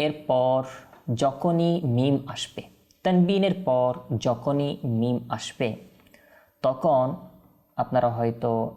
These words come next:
যারা আমাদের পূর্ববর্তী অনুষ্ঠানগুলো দেখেছেন তাদের হয়তো স্মরণে থাকবে, আমি প্রায় সময় কায়দাগুলো বলি। তানবিন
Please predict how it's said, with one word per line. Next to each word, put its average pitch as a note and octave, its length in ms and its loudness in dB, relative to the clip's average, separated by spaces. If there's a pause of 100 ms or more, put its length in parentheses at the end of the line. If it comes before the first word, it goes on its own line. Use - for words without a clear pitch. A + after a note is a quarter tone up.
যারা B2 220 0
আমাদের A2+ 200 -4 (120)
পূর্ববর্তী A#2 680 -2 (600)
অনুষ্ঠানগুলো B2+ 420 -2 (120)
দেখেছেন A#2+ 420 -2 (440)
তাদের A#2 240 0
হয়তো A#2+ 220 -8
স্মরণে C3+ 320 -2
থাকবে, A#2 260 -2
আমি A2+ 100 0 (100)
প্রায় A2 200 0
সময় A#2+ 220 -6
কায়দাগুলো A2+ 380 -2 (100)
বলি। B2 180 0 (1120)
তানবিন E3+ 500 2